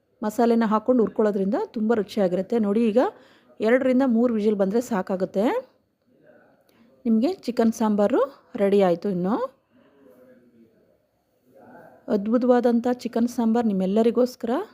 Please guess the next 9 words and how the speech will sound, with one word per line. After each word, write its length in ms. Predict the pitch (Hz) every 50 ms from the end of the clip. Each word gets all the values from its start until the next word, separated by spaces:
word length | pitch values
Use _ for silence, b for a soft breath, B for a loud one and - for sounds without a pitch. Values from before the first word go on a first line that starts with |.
| _ _ 220
ನೋಡಿ, 320 | 196 196 190 262 403 415 294
ಲಿಡ್ 220 | 247 214 196 180
ಓಪನ್ 260 | 214 202 - 226 214
ಮಾಡಿ 140 | 208 208 202
ತೋರಿಸ್ತಾ 360 | - 208 190 196 - - 208
ಇದ್ದೀನಿ 220 | 185 185 190 185 185
ಇವಾಗ. 220 | 175 180 180 185 262 370 508 b b b b b b b b _ -
ನೋಡಿ, 140 | 214 202 240
ಎಷ್ಟು 540 | 240 247 - - - - - - - 330